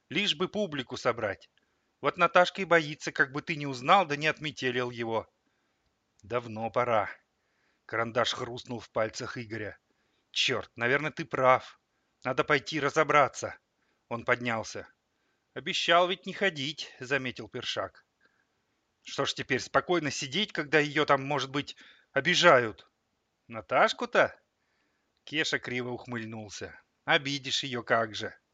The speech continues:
С таким-то характером. Кто ее пальцем тронет, тот дня не проживет. И кто обещание не выполнит, тоже. М-да". Игорь сел обратно на край ямы.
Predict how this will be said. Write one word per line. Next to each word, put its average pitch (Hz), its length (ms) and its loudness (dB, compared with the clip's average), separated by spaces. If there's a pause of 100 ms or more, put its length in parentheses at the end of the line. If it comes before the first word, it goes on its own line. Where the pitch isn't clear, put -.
(300)
С - 100 -16
таким-то 139 520 -2
характером. 113 720 0 (600)
Кто - 200 0
ее 202 180 4
пальцем 190 420 4
тронет, 175 400 -2
тот 160 200 -2
дня 135 220 0
не 170 100 -4
проживет. 147 640 -4 (1200)
И 139 60 -12
кто 175 240 0
обещание 147 640 2
не 156 140 -4
выполнит, 107 500 -8 (100)
тоже. 139 460 -2 (560)
М-да". 110 600 -8 (1080)
Игорь 127 320 -8
сел 120 320 -6
обратно 123 440 0
на 127 140 -6
край 117 280 -4
ямы. 104 420 -4